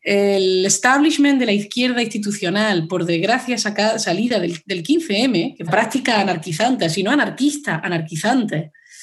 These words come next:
eh, fue después cooptado por un movimiento partidista como fue el de Podemos, ¿no? Entonces, que, que esos, los prosélitos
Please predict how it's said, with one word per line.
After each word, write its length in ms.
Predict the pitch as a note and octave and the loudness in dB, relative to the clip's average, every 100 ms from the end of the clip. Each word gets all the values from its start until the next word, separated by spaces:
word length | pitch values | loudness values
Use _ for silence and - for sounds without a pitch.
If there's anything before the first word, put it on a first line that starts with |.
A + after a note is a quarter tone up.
| - - _ | -20 -20 _
eh, 220 | - D#3 | -2 0
fue 220 | D3 B3 C#4 | 2 2 2
después 340 | G#3+ G3+ F3+ | 0 -2 -2
cooptado 840 | - F3+ D#3+ D#3+ E3 D#3+ E3 D#3+ - _ _ _ | 0 0 0 0 2 2 2 -2 -8 _ _ _
por 160 | F#3+ F3+ | -2 0
un 120 | F#3+ | 0
movimiento 1300 | F#3+ F3+ E3 E3 E3 E3+ E3+ E3 D#3 D#3 D3+ D#3 D#3+ | 0 2 4 4 2 2 2 4 2 2 2 0 -2
partidista 800 | G3 D#3 F3 F3 D#3 - F3 E3+ | -2 -2 -2 -2 -2 -2 -2 0
como 200 | F#3+ D#3+ | 0 -2
fue 340 | D#3+ D#3+ D#3+ | 0 2 4
el 80 | D#3+ | 4
de 120 | E3 | 2
Podemos, 520 | D#3+ D#3 D#3 D3 D3 - | 0 -2 0 0 0 -4
¿no? 280 | - B3 C4+ | -8 -6 -6
Entonces, 560 | E3+ E3 E3+ D#3+ D#3+ D#3+ - - - _ _ - | -4 -4 -6 -4 -4 -4 -8 -20 -20 _ _ -8
que, 600 | E3+ E3 D#3+ D#3+ D#3 D3+ D#3+ G#3 G#3 | -2 0 2 2 2 2 0 -4 -2
que 200 | F#3+ F#3+ | 0 2
esos, 800 | G#3+ C4 A#3+ G#3+ F3+ D#3+ D#3 D#3 | 2 0 2 2 2 2 0 0
los 160 | F#3 E3 | -4 -4
prosélitos 680 | F#3+ E3 A#3 B3 B3 A3+ | -2 0 2 0 0 0